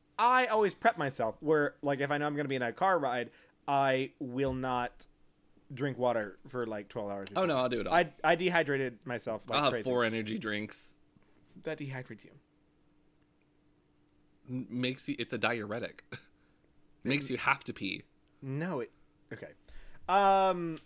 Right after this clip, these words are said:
Speaker 2: Let me just tell you with my experience, because I <laughs> drink Red Bull every day.
Speaker 1: Yeah.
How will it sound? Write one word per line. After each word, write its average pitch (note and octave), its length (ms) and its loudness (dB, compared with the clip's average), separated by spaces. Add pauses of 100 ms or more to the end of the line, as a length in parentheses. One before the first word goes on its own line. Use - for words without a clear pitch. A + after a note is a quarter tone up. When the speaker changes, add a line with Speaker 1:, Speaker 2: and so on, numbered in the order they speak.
Speaker 2:
Let F#3 140 2
me C4+ 100 2
just B3+ 180 -2
tell G3 140 2
you F3 80 0
with D3+ 160 0
my A2 200 0
experience, D#3+ 520 -4
because C3 260 -6
I B2 80 0
<laughs> B2 40 -2
drink - 400 -2 (340)
Red G#2 280 -2
Bull G#2+ 160 -4
every G#2+ 260 -6
day. A2 260 0
Speaker 1:
Yeah. D3 240 0